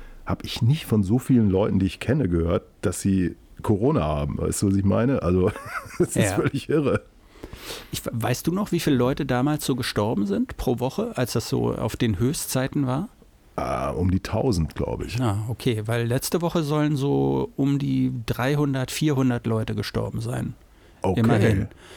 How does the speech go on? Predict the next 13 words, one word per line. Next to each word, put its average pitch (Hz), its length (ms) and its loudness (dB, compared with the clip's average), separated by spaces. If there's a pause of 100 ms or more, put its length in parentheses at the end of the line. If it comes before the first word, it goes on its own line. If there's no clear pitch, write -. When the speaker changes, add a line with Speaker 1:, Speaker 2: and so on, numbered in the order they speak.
(380)
Speaker 2:
Und 76 180 2
Speaker 1:
Ja. - 40 -4
Speaker 2:
ich 113 120 0
meine, 113 180 4
wir 107 100 4
haben 107 140 2
jetzt - 180 -2
bessere 110 340 0
Einsichten, 147 680 0
wir 131 60 4
haben 113 100 2
bessere 110 260 -2
Behandlungsmöglichkeiten, 139 1700 0